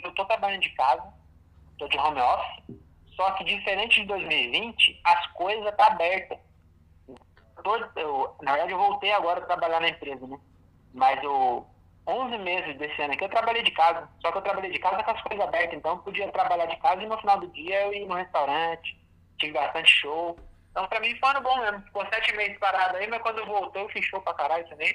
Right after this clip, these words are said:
Então, eu não tenho o que reclamar, não, viu? Ninguém da minha família morreu.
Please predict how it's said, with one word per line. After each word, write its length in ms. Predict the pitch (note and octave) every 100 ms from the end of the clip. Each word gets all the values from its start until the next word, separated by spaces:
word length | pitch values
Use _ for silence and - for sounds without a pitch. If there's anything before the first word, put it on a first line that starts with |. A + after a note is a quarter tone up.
| - _ _ _ _ _ _
Então, 500 | - A3+ A#3 A3 F3+ - _ _ _ -
eu 100 | A3+
não 60 |
tenho 140 | A#3 A#3
o 40 |
que 60 | A3+
reclamar, 400 | A3+ A3 G#3 E3+
não, 160 | D#3
viu? 140 | D3+ - -
Ninguém 480 | D#3+ F#3 F#3+ G3+ F#3
da 100 | F3+
minha 160 | F3 F3
família 320 | F3 E3 D#3+
morreu. 520 | D3+ C3 C#3+ F#3+ A#3+